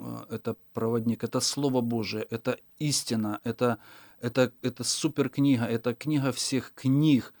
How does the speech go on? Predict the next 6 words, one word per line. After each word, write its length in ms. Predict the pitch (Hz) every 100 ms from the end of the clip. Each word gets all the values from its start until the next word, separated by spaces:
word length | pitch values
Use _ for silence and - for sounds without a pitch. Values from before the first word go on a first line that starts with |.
| _ _ _ _ _
Для 240 | 117 117 123
меня 240 | 131 131
было 320 | 123 123 127 -
удивительно 680 | 117 123 139 135 117 113 -
и 220 | 120 113 104 - _ -
поразительно 840 | 113 117 113 160 131 113 107